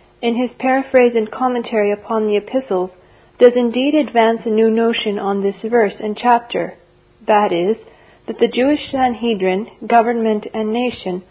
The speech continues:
are primarily and chiefly understood here by the apostle as the man of sin and Antichrist, both upon the account of their opposing themselves to Christ and persecuting of his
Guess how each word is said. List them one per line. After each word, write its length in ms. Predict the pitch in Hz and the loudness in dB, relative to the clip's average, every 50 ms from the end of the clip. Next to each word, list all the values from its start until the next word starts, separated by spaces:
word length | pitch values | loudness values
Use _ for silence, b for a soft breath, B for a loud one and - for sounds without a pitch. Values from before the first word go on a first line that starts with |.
| b b b b b b b | b b b b b b b
are 140 | 214 220 | 0 0
primarily 720 | 214 - - 220 220 220 233 247 254 233 208 202 208 220 226 | 0 -2 -4 -2 -2 0 0 0 2 2 2 2 0 -2 -2
and 200 | - 220 220 214 | -2 -4 -4 -4
chiefly 460 | - - 262 262 247 - - 196 180 - - | -4 -6 -8 -8 -8 -4 -2 -2 0 0 -2
understood 480 | 214 226 226 220 - - - 285 269 | -2 -2 -2 -4 -6 -2 -2 -2 0
here 240 | 247 208 214 202 196 | 0 0 0 -2 0
by 160 | 202 202 196 196 | -2 -2 -2 -2
the 140 | 202 208 | 0 -2
apostle 640 | 208 208 - - - 196 202 214 - - 247 254 - - | -2 -2 -4 -4 -2 -2 -2 -4 -4 -4 -4 -4 -2 -2
as 180 | 240 233 226 214 - - | -2 -2 -2 -4 -4 -8
the 80 | - 208 | -6 -4
man 340 | 208 214 220 233 254 269 - | -2 -2 0 -2 -2 -4 -4
of 160 | 254 294 277 - - - | -8 -8 -10 -10 -10 -2
sin 280 | - 220 202 196 202 - - | 0 0 0 0 -2 -4 -4
and 200 | 226 214 - - | -6 -6 -4 -4
Antichrist, 680 | 233 233 233 - 240 226 - 233 220 196 190 - - _ b b b b b b b b b b b b b - | -4 -4 -4 -6 -8 -8 -4 -4 -4 -4 -4 -8 -12 _ b b b b b b b b b b b b b 4
both 220 | 214 220 226 226 | 4 4 6 4
upon 380 | 233 - - 240 233 226 226 233 | 0 -2 0 -2 -2 0 0 0
the 180 | 226 214 208 214 | 0 0 0 -2
account 380 | - - 220 208 226 233 233 - | -2 -4 -2 -2 -2 -2 -4 -8
of 120 | 220 208 | -4 -2
their 160 | 220 214 202 | 0 0 0
opposing 520 | 196 202 - - 240 226 220 220 214 214 214 | 0 -2 -2 0 0 0 2 0 -2 0 0
themselves 480 | 202 202 196 - - 208 190 185 190 - - | -2 -2 -4 -4 -2 0 0 0 -2 -6 -12
to 80 | - | -12
Christ 480 | 202 - - 202 185 190 240 - - - b b b b b b b b b | -12 -6 -2 0 0 0 0 -2 -6 -20 b b b b b b b b b
and 160 | 240 233 220 | -6 -6 -6
persecuting 760 | - 226 226 214 220 - 226 - - - 220 214 202 214 214 208 - | -2 0 0 0 0 -4 -10 -10 -8 -4 -2 0 2 2 0 -2 -4
of 140 | 208 220 196 | -8 -10 -8
his 140 | - 202 | -8 -10